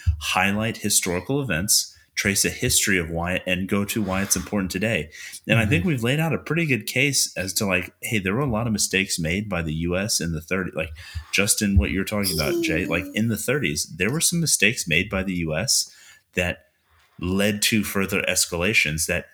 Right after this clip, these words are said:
Speaker 1: could have been prevented. Oh, and by the way, there's a lot of similarities happening now, not just with China, but also in other parts of the world.
Speaker 2: Yeah. Whew. Complicated. It's not easy. I, I don't wanna
Speaker 1: It, it's
Speaker 2: make it
Speaker 1: not
Speaker 2: sound
Speaker 1: easy.
Speaker 2: like it's an easy, it's an easy call,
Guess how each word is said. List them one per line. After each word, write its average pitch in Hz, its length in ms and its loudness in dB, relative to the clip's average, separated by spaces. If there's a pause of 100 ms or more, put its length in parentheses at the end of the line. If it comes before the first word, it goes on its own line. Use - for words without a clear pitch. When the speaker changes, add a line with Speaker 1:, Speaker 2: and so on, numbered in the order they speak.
Speaker 1:
could 107 160 0
have 110 140 0
been 110 120 0
prevented. 98 540 -2 (140)
Oh, 110 180 0
and 90 80 -2
by 92 200 0
the 90 80 -2
way, 98 420 -4
there's 95 260 -2
a 92 80 -2
lot 90 240 -2
of - 80 -6
similarities 95 720 2
happening 87 420 -4
now, 104 260 0 (380)
not 98 260 2
just - 280 2
with 85 240 -4 (100)
China, 90 560 2
but 82 120 -2
also 95 340 0
in 82 80 -2 (140)
other 98 160 -2
parts - 320 -4
of 73 80 -6
the 78 60 -8
world. 85 280 -2 (320)
Speaker 2:
Yeah. 92 220 0 (480)
Whew. - 180 2 (220)
Complicated. 101 640 2
It's 165 160 8
not 165 180 8
easy. 95 320 6 (200)
I, 147 260 8
I 151 80 8
don't 160 160 4
wanna 143 140 6
Speaker 1:
It, 131 60 4
it's 127 80 10
Speaker 2:
make 131 80 8
it 143 40 6
Speaker 1:
not - 80 6
Speaker 2:
sound 123 160 8
Speaker 1:
easy. 117 60 4
Speaker 2:
like 110 180 6
it's 127 160 8
an 113 100 4
easy, 117 580 6
it's 120 260 0
an 117 80 4
easy 107 240 4
call, 90 560 0